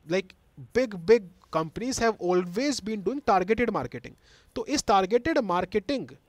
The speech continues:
को करने से पहले यूजर का कंसेंट लिया जाए,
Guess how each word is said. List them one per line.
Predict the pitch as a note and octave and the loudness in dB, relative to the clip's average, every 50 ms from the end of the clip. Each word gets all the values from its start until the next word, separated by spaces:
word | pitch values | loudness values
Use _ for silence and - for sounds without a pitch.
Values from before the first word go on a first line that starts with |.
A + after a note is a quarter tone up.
| _ _ _ _ _ _ _ | _ _ _ _ _ _ _
को | - C#4 D#4 | -4 -4 -4
करने | _ - A3 G#3+ A3 A3+ A#3+ C4 D#4 E4 | _ 0 0 0 0 0 -2 -2 -4 -4
से | - - D4+ D4+ | -2 -2 -4 -4
पहले | C#4+ - - F#3 E3 E3+ G#3 A#3+ C4 | -4 -4 -2 -2 0 0 0 0 -2
यूजर | G#3+ F3 D3+ D#3+ F#3+ G#3+ G3 A#3+ C4+ | -2 -2 -4 -6 -6 -4 -2 -2 -2
का | C#4 - D4+ C#4+ | 0 0 -2 -2
कंसेंट | _ - G3 F3 E3 - - C#4+ C#4+ - | _ -4 -6 -6 -6 -4 -4 -4 -2 -2
लिया | A#3 G3 E3+ D3+ C#3+ C3 | -4 -4 -4 -4 -4 -4
जाए, | B2+ B2+ A#2+ A2+ | -4 -6 -10 -10